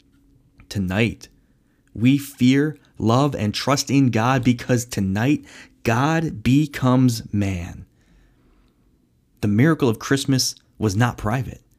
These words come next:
Angels declared from the heavens to the shepherds the birth of God's Son. Herod was furious. The miracle of Christmas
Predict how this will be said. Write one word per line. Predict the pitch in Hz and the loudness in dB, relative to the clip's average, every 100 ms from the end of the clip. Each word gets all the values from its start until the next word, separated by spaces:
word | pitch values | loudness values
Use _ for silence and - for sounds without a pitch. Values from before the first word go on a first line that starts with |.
| _ _ _ _ _ _ | _ _ _ _ _ _
Angels | 131 165 165 113 98 92 | 0 4 4 2 -2 -4
declared | - 110 - - 143 156 151 131 | -6 -6 -6 -2 2 6 6 4
from | - - 147 156 | 0 -4 -2 -2
the | 139 | -2
heavens | 120 - 165 156 104 92 95 - - - | -4 -4 -4 -2 -2 -4 -10 -12 -14 -2
to | 175 170 | 2 2
the | 110 | 2
shepherds | - - 156 - 101 95 | -2 -2 -4 -2 -2 0
the | 113 | -2
birth | 92 - 151 104 - - - - | -2 0 0 0 -6 -20 -20 -6
of | 113 98 | -4 -4
God's | 98 92 85 - | -8 -8 -6 -2
Son. | - 113 95 82 - - - - _ _ _ | -2 -2 -4 -8 -14 -20 -20 -20 _ _ _
Herod | - - 190 175 107 92 - - | -10 2 4 4 2 -4 -12 -6
was | 123 110 92 | 0 0 0
furious. | - - - 165 165 135 98 73 - - - _ _ _ _ _ _ _ _ _ | -6 -8 -6 2 4 4 -2 -6 -8 -8 -14 _ _ _ _ _ _ _ _ _
The | 110 | 0
miracle | 117 170 165 139 | 2 2 2 0
of | 113 | -4
Christmas | - - 175 113 98 - | -4 -6 -4 -2 -2 -4